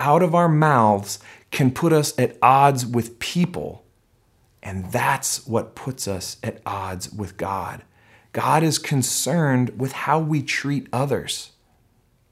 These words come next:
God is concerned with how you treat yourself.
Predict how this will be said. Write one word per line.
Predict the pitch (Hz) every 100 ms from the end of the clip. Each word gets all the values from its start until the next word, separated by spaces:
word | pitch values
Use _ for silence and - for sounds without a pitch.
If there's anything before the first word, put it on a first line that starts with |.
| _ _ _ _ _
God | - 127
is | 196
concerned | - 139 - 139 147 131 - - -
with | 120
how | -
you | 160 139
treat | 127 - 165
yourself. | 107 110 - - 165 76 - -